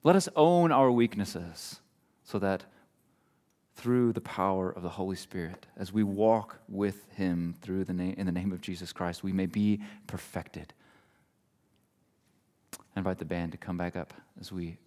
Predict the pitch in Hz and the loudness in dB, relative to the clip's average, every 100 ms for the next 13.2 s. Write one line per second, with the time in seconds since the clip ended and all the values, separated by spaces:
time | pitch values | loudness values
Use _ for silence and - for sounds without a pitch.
0 | _ - 92 82 80 - - _ _ _ | _ -12 -8 -6 -8 -16 -20 _ _ _
1 | - 76 76 - 82 85 82 _ _ _ | -12 -10 -10 -10 -12 -12 -18 _ _ _
2 | _ _ _ _ _ _ _ _ - _ | _ _ _ _ _ _ _ _ -20 _
3 | _ _ _ _ - - - - - - | _ _ _ _ -20 -20 -20 -20 -20 -20
4 | _ _ _ _ _ _ _ _ _ _ | _ _ _ _ _ _ _ _ _ _
5 | - _ _ - _ _ - 127 110 104 | -20 _ _ -20 _ _ 2 4 4 2
6 | 95 - - - - - - - - - | 0 -6 -14 -16 -18 -20 -20 -20 -20 -6
7 | - 107 113 113 101 98 123 107 92 - | 2 6 8 8 4 2 4 4 2 -2
8 | - 87 101 101 92 - - 98 90 87 | -14 -4 2 4 2 -4 -2 0 0 -6
9 | 87 - _ _ _ _ _ _ _ _ | -10 -18 _ _ _ _ _ _ _ _
10 | _ _ _ _ _ _ - - _ 127 | _ _ _ _ _ _ -20 -20 _ 0
11 | 123 131 120 113 - 127 127 123 117 - | 2 2 0 -2 2 2 4 0 -2 -4
12 | 120 113 107 107 107 107 107 65 101 104 | -2 0 2 2 2 -2 -4 -2 -2 -4
13 | - | -10